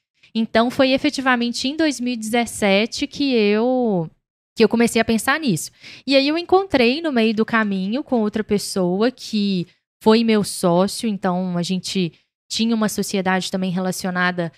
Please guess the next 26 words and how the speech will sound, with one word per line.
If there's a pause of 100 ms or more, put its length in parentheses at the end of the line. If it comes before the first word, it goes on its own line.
(240)
a
uma
aceleradora
de
negócios
de
impacto,
aí
foi
quando
eu
consegui
imergir
mais
nesse
processo. (480)
Mas
aí
o
engraçado
é
que
se
antes
eu
não,